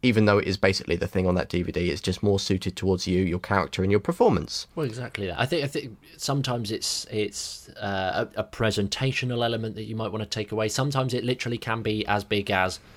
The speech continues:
Speaker 2: the entire method of the trick. But, and then you dump your own presentation and your own approach on top of that. That's really, really important. And it goes back to what we've been, uh, we, we,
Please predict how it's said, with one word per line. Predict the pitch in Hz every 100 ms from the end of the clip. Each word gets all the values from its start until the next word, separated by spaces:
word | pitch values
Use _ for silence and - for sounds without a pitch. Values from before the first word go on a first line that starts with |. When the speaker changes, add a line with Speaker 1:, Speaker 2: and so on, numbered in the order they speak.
| -
Speaker 2:
the | 101 101 98
entire | 92 - 107 101 92
method | 92 90 - 92 92
of | -
the | 87
trick. | - - 110 - - - - - - - - -
But, | 113
and | 110 107
then | 104
you | 104 101
dump | 92 101 -
your | 101
own | 104 101
presentation | 98 95 98 98 95 - 98
and | 98
your | 104
own | 104 98
approach | - 98 92 -
on | 95
top | 90 131 101
of | -
that. | - 98
That's | 101
really, | 123 113 120 113 104
really | 98 92 90
important. | 85 110 117 127 - - - - _
And | 104
it | 120
goes | 147 139
back | 123 -
to | 101
what | 95
we've | 98 -
been, | 98 92 -
uh, | 107 95 90 120
we, | 139
we, | 170